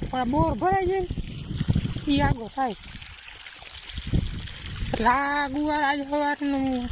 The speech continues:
પાણી, રાતનું પાણી આખો બોર ભર્યો હતો ને, ઈ ટાંકો ભરી લીધો. એમાં વપરાઈ ગયું. તો બે, બે, બે ઉલારામાં પી જાય આ ગુવાર. એટલે આજ, હે ને,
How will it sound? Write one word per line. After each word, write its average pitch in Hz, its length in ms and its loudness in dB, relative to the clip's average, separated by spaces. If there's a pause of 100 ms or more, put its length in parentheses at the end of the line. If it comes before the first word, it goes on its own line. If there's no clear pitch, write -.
પાણી, 285 300 2
રાતનું 269 420 2
પાણી 285 300 2
આખો - 220 -2
બોર 285 240 4
ભર્યો 320 240 4
હતો 330 120 -2
ને, 277 120 2
ઈ 254 320 0
ટાંકો 269 360 2
ભરી 277 240 4
લીધો. 285 200 0 (1120)
એમાં 214 300 2
વપરાઈ 262 400 2
ગયું. 226 260 -2 (1200)
તો 220 80 0
બે, 240 160 2 (300)
બે, 277 80 4 (560)
બે 269 160 2
ઉલારામાં 277 540 0
પી 269 180 2
જાય 185 220 0
આ 180 140 -2
ગુવાર. 226 240 2 (1160)
એટલે 185 200 2
આજ, 233 180 2 (720)
હે 320 100 -4
ને, 285 100 2